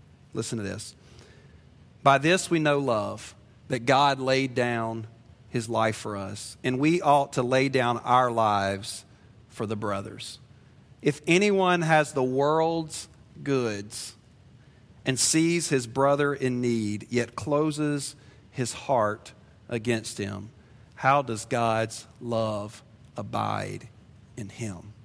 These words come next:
He says, "Little children, let us not love in word or talk, but in deed and in truth."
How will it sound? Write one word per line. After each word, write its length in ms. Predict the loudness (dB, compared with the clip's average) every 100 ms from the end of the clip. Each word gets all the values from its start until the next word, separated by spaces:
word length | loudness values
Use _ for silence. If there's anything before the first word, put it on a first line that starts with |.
| -20 -20 -20 -20 -20 -20 -20 -20 -20 -20 -20 -20 -20 -20 -20 -20 -20
He 60 | -6
says, 180 | -2 0
"Little 220 | 2 2
children, 460 | 2 0 2 0 2
let 160 | 2
us 260 | 2 -2 -2
not 540 | 0 2 2 0 -4 -20 -20 -20 -20 -16
love 600 | -6 2 2 4 0 -2 -6
in 240 | -8 -6
word 560 | -4 -2 -2 -2 -4 -8 -16 -12
or 120 | -12
talk, 580 | -8 -8 -6 -10 -16 -20 -20 -20 -20 -20 -8
but 160 | -6
in 200 | -4 -6
deed 540 | -4 -2 -2 -2 -4 -10 -20 -20 -20 -20 -16
and 120 | -12
in 100 | -12
truth." 560 | -10 -12 -12 -14 -18 -20